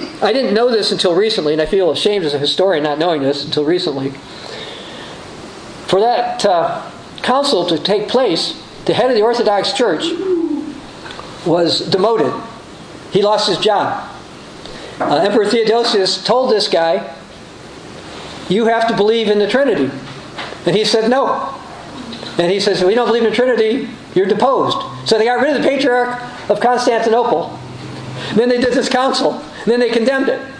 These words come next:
Now you talk to the Eastern Orthodox, Greek Orthodox, they say, "We're different than Roman Catholics. We never changed." Uh, but, but your guy got kicked out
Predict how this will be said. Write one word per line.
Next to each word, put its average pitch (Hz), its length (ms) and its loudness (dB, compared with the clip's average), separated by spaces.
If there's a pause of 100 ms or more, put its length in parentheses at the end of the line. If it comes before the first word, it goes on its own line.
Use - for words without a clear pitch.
(280)
Now 220 80 4
you 247 100 2
talk 277 220 2
to 269 60 2
the 262 60 2
Eastern 254 200 2
Orthodox, 262 460 2
Greek 254 180 0
Orthodox, 240 420 2 (180)
they 269 120 2
say, 220 460 0 (300)
"We're - 180 4
different 226 280 0
than 170 100 0
Roman 156 220 0
Catholics. 180 400 -2
We 233 240 2
never 165 240 2
changed." 226 600 -2 (1040)
Uh, 202 500 2
but, 226 220 0
but 233 160 0
your 294 100 -2
guy 311 220 2
got 277 220 0
kicked 294 200 2
out 349 300 2